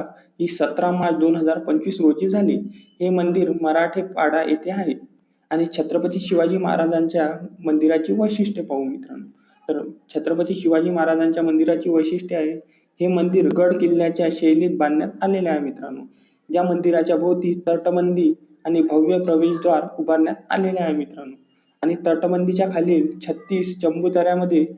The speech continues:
छत्रपती शिवाजी महाराज यांच्या विविध इतिहासकालीन प्रसंगाचे देखावे साकारण्यात आले आहे मित्रांनो. आणि हे मंदिर दीड एकर जागेत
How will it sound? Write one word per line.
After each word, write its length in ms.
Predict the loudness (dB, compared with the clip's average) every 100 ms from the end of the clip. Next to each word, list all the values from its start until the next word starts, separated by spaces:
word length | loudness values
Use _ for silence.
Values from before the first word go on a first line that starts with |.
| -20 _ _ _ _ -8
छत्रपती 480 | -4 0 0 0 -2
शिवाजी 360 | 0 0 2 0
महाराज 480 | 0 0 0 0
यांच्या 240 | -2 0 0
विविध 420 | 0 -2 -2 0 -2 -2
इतिहासकालीन 720 | -2 -2 -2 -4 -2 0 0
प्रसंगाचे 840 | -2 -2 -4 0 0 2 0 0 -6 _ _ _ _ _
देखावे 460 | 0 2 2 0 -2
साकारण्यात 520 | -2 -4 -2 -4 -4 -4 -4
आले 180 | -2
आहे 120 | 0 0
मित्रांनो. 440 | -2 -4 -12 -12 -18 _ _ -2
आणि 140 | 0
हे 160 | 2 0
मंदिर 440 | 0 2 2 2 -2 -14 -20 _
दीड 280 | -4 0 2
एकर 360 | 2 2 0 2
जागेत 340 | 2 2 2